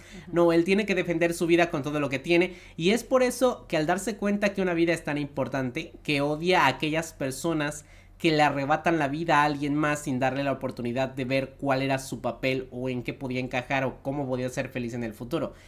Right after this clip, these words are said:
Speaker 2: Refiriéndose ahora sí a las personas que más odia, como serían Mahito y Sukuna, los cuales matan sin contemplaciones, sin ninguna razón.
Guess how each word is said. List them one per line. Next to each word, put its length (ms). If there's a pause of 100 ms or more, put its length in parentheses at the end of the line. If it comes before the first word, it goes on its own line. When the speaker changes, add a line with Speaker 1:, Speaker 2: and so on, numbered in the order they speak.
(420)
Speaker 2:
Refiriéndose 720
ahora 240
sí 160
a 40
las 120
personas 380
que 100
más 240
odia, 380
como 200
serían 440
Mahito 680
y 80
Sukuna, 420
los 200
cuales 260
matan 400
sin 180
contemplaciones, 680
sin 120
ninguna 320
razón. 360